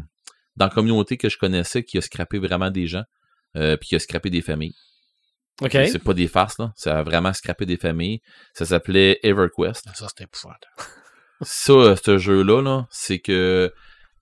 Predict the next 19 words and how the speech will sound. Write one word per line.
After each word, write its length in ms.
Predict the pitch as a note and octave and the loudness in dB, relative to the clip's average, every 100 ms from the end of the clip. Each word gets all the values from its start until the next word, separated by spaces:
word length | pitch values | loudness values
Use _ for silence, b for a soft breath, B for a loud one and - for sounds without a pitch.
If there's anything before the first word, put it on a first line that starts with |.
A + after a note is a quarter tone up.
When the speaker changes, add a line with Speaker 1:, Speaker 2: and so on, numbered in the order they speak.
| - - | -20 -16
Speaker 1:
puis, 240 | - A2 A2 | -6 -4 -4
puis 160 | - A#2 | 2 4
encore 380 | A2 A#2+ G#2 | 6 6 6
là, 100 | G#2 | 6
maintenant, 460 | A2+ F#2+ F2 G#2 G#2+ | 4 2 0 -2 0
euh, 180 | F2+ E2+ | 2 2
les, 200 | F2 F#2+ | 2 0
les 180 | G#2 A2 | 2 2
gens 220 | A2+ D3+ | 0 -4
qui 100 | - - | -6 -4
tombent 180 | G#2+ G#2 | -2 0
dans 140 | F2+ | -2
des 200 | E2+ F2 | 0 0
M 160 | F2+ F#2+ | 0 -2
M 120 | F#2 | -4
O 160 | G2+ G#2+ | -4 -4
R 80 | - | -4
P 180 | E2+ D#2+ | -4 -4
G, 280 | F2 G#2 | -4 -8